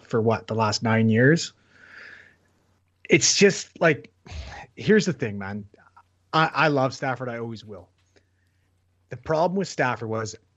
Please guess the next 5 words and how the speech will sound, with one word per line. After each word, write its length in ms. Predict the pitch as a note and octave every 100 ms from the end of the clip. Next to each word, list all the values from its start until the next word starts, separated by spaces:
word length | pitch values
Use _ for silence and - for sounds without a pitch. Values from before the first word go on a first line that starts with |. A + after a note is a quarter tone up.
| _ _ - - - - -
after 320 | D3+ F3+ A#3
the 80 | F#3+
twenty 260 | - F3+ F3
fourteen 520 | - D#3+ - D3+ C3+
season, 580 | - B2+ B2+ D#3 F#3+